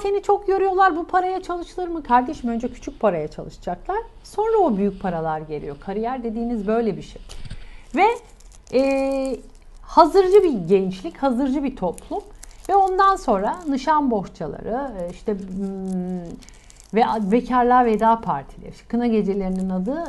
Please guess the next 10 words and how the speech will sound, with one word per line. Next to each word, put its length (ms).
bekarlığa 560
veda 320
partileri 580
de 80
eklendi. 600
Bir 100
önceki 400
videomda 480
hani 200
şu, 240